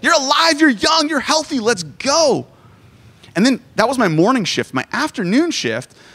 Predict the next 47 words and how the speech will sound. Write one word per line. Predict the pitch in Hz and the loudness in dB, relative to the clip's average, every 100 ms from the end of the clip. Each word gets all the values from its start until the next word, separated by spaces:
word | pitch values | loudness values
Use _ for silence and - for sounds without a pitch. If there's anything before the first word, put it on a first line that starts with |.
| - | -10
I | - 143 | -2 0
had | 196 | 0
this | 165 135 | -4 -8
really | 135 151 277 285 | -10 0 2 2
cool | 208 220 | 2 2
opportunity | 175 143 254 254 165 | 2 0 -6 -6 -6
to | 143 | -4
lead | 139 190 160 | -2 -2 -4
surf | - 226 285 | -2 0 0
lessons | 165 143 139 139 | 0 0 -2 -6
for, | - 135 - - - - | 0 0 -2 -16 -8 0
uh, | 127 | 0
Richstone. | 127 233 - - 175 160 139 - - - - - _ - _ | 2 0 0 0 2 4 0 -6 -20 -20 -20 -20 _ -20 _
Uh, | 117 113 | -2 0
I | 113 | 0
forget | - - | -2 -8
the | |
whole | 98 123 | -8 -6
name | 117 127 | -2 -2
of | 110 | -2
the | 92 131 | -2 0
organization, | 131 120 160 185 | 0 2 0 0
but | 135 | -2
it's, | 131 147 | -2 -2
it | |
was, | 131 120 | -2 2
uh, | 127 | 0
for | - 139 | 2 0
underprivileged | 156 214 - 185 175 - | 2 0 -2 -2 -2 -4
kids. | - 123 - - - - - | -2 -4 -4 -12 -16 -20 -4
It | 143 | -2
was | |
for | 156 | -2
kids | 151 214 220 | -2 2 2
that | 180 151 | 0 0
lived, | 170 160 - - - _ _ | 2 2 -2 -18 -20 _ _
no | 139 220 294 | 2 4 4
lie, | 208 165 147 - - | 4 2 -2 -12 -20
fifteen | - 302 330 - 285 277 226 | -2 0 0 0 0 2 2
minutes | 233 254 | 2 0
from | - 247 | -2 -2
the | 196 | -2
beach, | 226 180 - - - | -2 -2 -4 -10 -6
and | 170 165 | -2 -2
half | - 220 269 - | -2 -2 -2 -2
of | 330 320 | -6 -2
them | 339 339 | -2 -2